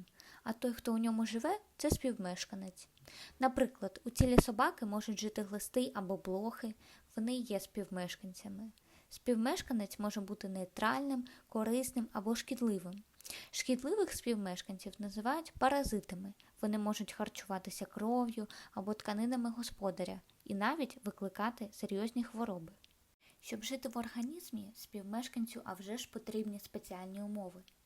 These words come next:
Наприклад, це захист від ворогів або зовнішнього середовища,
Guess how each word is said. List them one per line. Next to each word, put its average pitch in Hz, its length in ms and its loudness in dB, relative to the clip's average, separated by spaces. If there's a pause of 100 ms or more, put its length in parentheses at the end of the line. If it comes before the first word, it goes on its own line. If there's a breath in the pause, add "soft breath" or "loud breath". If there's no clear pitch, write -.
(720 loud breath)
Наприклад, 247 540 -2
це - 140 -6
захист 233 400 -2
від 190 140 -10
ворогів 214 500 -6
або 196 220 -6
зовнішнього 220 640 -4
середовища, 190 840 -8